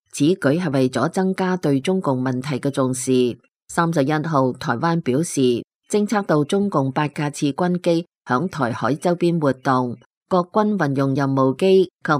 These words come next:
岸截導彈系統嚴密監控與應處。另一方面，中央社當日報道話，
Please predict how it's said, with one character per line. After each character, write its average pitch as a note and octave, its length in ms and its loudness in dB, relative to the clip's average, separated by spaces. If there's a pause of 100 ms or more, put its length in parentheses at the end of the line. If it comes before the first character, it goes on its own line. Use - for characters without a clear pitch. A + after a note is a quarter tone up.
(100)
岸 D3 160 0
截 E3 120 0
導 C#3 220 0
彈 C3+ 260 0
系 C3+ 220 -2
統 C3+ 400 -2
嚴 C3 180 -2
密 B2+ 160 0 (120)
監 F#3 200 0
控 C#3 300 0
與 C3 160 2
應 E3 260 0
處。 - 160 -4 (600)
另 C#3 180 0
一 F3 100 2
方 F3+ 280 2
面， C#3 240 2 (320)
中 F3 160 2
央 F3+ 160 2
社 C#3 200 -2
當 E3 260 0
日 D3+ 60 0
報 C3+ 280 2
道 C3 240 0
話， B2 380 -2